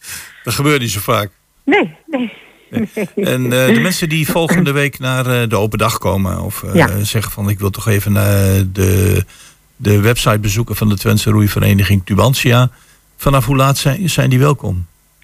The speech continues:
Speaker 2: Die zijn om half elf wel-, welkom, tot een uur of drie.
Speaker 1: Ja, zeg maar, dus, eh, zeg
Speaker 2: Ja.
Speaker 1: maar, dat, dat,
Speaker 2: Ja.
Speaker 1: het, het, het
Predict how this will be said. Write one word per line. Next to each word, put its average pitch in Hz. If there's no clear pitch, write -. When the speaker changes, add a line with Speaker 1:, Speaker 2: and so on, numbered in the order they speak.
Speaker 2:
Die 202
zijn 202
om 185
half 233
elf 180
wel-, 110
welkom, 135
tot 208
een 196
uur 180
of -
drie. 135
Speaker 1:
Ja, 101
zeg 107
maar, 107
dus, 101
eh, 107
zeg 104
Speaker 2:
Ja. -
Speaker 1:
maar, 104
dat, 101
dat, 101
Speaker 2:
Ja. 160
Speaker 1:
het, -
het, -
het -